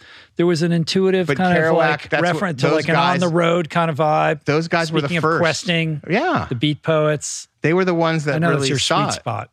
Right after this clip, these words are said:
Speaker 2: Yeah, they saw it as life as
Speaker 1: But
Speaker 2: a
Speaker 1: it comes
Speaker 2: quest in the
Speaker 1: from
Speaker 2: modern life.
Speaker 1: the origin of that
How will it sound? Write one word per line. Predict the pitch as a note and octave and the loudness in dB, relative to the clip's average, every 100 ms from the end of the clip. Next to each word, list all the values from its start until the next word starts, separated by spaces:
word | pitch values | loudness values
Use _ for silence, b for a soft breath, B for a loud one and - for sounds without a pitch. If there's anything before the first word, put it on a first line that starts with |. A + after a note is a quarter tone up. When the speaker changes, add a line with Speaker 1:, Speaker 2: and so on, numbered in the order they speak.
| - | -4
Speaker 2:
Yeah, | F#3+ | -2
they | D3+ | -2
saw | C3 - F#3 F3+ | -4 -2 0 0
it | |
as | G2 F2+ G2+ | -2 -4 -2
life | F2 F2 | -2 0
as | C#3+ | -2
Speaker 1:
But | D3+ | 0
Speaker 2:
a | |
Speaker 1:
it | - | 0
comes | F#2 - | 0 -2
Speaker 2:
quest | |
in | - | -2
the | |
Speaker 1:
from | C#3 | -2
Speaker 2:
modern | D2 C#2 C#2 | -2 -6 -8
life. | C2+ C2+ - D3 | -10 -12 -10 -2
Speaker 1:
the | C#3 | 0
origin | D#3 D3+ C#3+ C#3+ | 0 0 0 -2
of | B2+ | 0
that | D3+ F#3+ A#2 | 0 0 -4